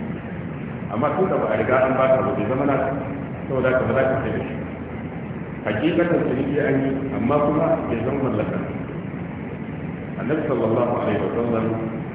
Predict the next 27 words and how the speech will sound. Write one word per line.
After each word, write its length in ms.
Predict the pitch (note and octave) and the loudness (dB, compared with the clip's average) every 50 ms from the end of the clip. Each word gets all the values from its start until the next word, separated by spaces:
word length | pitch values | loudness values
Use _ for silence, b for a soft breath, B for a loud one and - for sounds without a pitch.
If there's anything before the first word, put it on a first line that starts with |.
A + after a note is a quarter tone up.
| - - - - - - - - - - - - - - - - - - - - - - - - - - - - - - | -8 -8 -8 -8 -8 -8 -8 -8 -8 -8 -8 -6 -6 -8 -8 -8 -8 -8 -8 -8 -8 -8 -8 -8 -8 -6 -6 -6 -4 -2
ya 100 | A2+ B2 B2+ | -2 0 2
haramta 380 | C#3 D3 C#3 B2+ - - B2 A#2+ A#2+ B2 | 2 2 4 4 4 4 2 2 2 2
mana 160 | B2 A2+ G#2+ A2 A2+ A2 | 2 2 2 0 0 0
cinikin 480 | G#2+ G#2+ B2 B2 - D3+ D3 D3 - A2+ | 0 0 0 0 0 0 0 0 0 0
abin 400 | A2 G2+ - C3 C#3 B2+ A#2+ G2+ | 0 0 2 2 2 2 2 2
da 60 | G2+ | 2
muka 260 | G2+ A#2 B2 - - G#2 - - | 2 2 2 0 0 -2 -2 -2
saya 220 | - G2 G#2 B2+ - - - - - - | -2 0 2 2 2 2 2 0 0 0
bai 80 | G#2 G#2 | 0 0
riga 260 | G2+ G#2+ G#2 A2 A2+ | 0 0 0 2 2
ya 160 | A2+ A2+ A2+ A2+ | 4 4 4 4
zama 180 | A2+ A2 A2 | 4 4 2
namu. 280 | A2 A#2+ A#2 A2 G#2 F#2 - - - - - - - - - - | 2 2 2 2 2 2 0 0 -2 -4 -4 -6 -6 -6 -8 -6
Mun 220 | - - C3+ D3+ - | -2 2 4 6 6
riga 160 | - - - | 6 6 6
mun 240 | A#2+ A#2 - B2 - | 6 6 6 6 6
saya, 320 | - - G2 - - - - - - G2+ | 4 2 2 0 0 -2 -2 -2 -2 0
na'am, 320 | A#2 - - - - - - - - - - - - - - - - | 0 0 -2 -2 -4 -4 -6 -6 -6 -6 -6 -6 -6 -6 -6 -8 -6
ka 140 | - A#2+ B2 A#2+ A#2+ | -2 2 2 4 4
saya. 240 | A2 G2+ - - - - - - - - - - - - - - - - - - G#2+ | 4 2 2 0 -2 -2 -4 -4 -6 -6 -6 -6 -6 -6 -6 -6 -6 -8 -6 -4 -2
Amma 160 | C3 C#3+ B2 | -2 0 2
ba 160 | A#2+ A#2+ C3 | 2 4 4
lallai 240 | D3 D3+ D3+ D3+ D3+ | 4 6 6 6 6
ba 80 | D3+ | 6
ne 80 | D3+ - | 4 4
ya 80 | - - | 4 2
zama 180 | - A2+ A2+ | 2 2 0